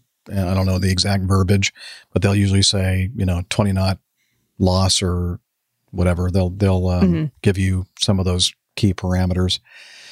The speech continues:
Speaker 1: Um, so, yeah, there are a lot of, I mean, uh, of course, the, uh, the Delta L ten eleven was not the first to experience, um,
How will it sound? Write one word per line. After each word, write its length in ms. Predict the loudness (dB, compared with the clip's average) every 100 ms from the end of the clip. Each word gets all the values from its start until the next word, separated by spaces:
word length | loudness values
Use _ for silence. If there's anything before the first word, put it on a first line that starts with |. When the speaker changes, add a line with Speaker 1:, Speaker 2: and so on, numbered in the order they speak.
| -20 _ _ _ _ _ 0
Speaker 1:
Um, 460 | 2 2 0 -2 -6 _ _ _ _ -18 -4
so, 440 | 0 2 0 -2 -8 _ _
yeah, 180 | -2 0
there 120 | 2
are 40 | 4
a 40 |
lot 180 | 4 4
of, 160 | 2 0
I 60 | 2
mean, 340 | 4 4 0 -6 _
uh, 300 | -12 -10 -10 -10 -12 -14 -18 -16 -8
of 120 | -4
course, 300 | 0 0 2
the, 240 | 2 2
uh, 260 | 2 2 -2 -6
the 160 | -8 -2
Delta 260 | 0 2 2
L 120 | 2
ten 140 | 0
eleven 360 | 2 0 0 -4
was 160 | -2
not 180 | -4 -4
the 60 | -8
first 460 | -4 -2 0 -2 -2
to 140 | -2
experience, 720 | -2 -4 -2 0 0 0 -4 -6 -20 -20 -20 _ _
um, 460 | 0 2 2 -2 -6